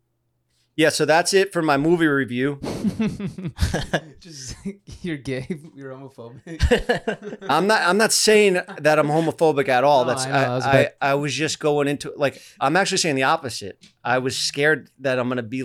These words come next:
Speaker 1: I'm gonna like this gay stuff too much, you know?
Speaker 2: So did you finish watching an episode?
Speaker 1: I watched the whole movie and I fucking, he, at the end, he's naked and dancing. And I'm like,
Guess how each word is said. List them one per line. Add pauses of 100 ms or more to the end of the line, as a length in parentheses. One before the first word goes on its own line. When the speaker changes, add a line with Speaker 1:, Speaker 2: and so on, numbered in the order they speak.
(180)
Speaker 1:
I'm
gonna
like
this
gay
stuff
too
much, (120)
you
know?
Speaker 2:
So
did
you
finish
watching
an
episode? (160)
Speaker 1:
I
watched
the
whole
movie
and
I
fucking,
he,
at
the
end,
he's
naked
and
dancing.
And
I'm
like,